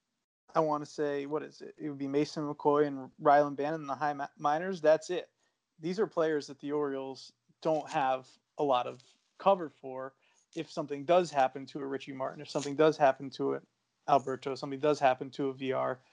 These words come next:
So I think it's just as much a depth thing as,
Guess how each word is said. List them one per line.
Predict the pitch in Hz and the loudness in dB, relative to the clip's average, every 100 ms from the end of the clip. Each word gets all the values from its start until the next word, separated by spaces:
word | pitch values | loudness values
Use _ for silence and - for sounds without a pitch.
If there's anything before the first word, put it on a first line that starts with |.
| _ _ | _ _
So | - 156 | -2 4
I | 147 | 4
think | - 233 | 4 2
it's | 202 - - _ _ | 2 0 -14 _ _
just | - 247 | 0 2
as | 214 160 | 2 0
much | 156 - | 0 0
a | |
depth | 131 147 147 | 2 2 2
thing | 165 151 139 | -4 -6 -4
as, | 131 131 - - | -6 -6 -10 -16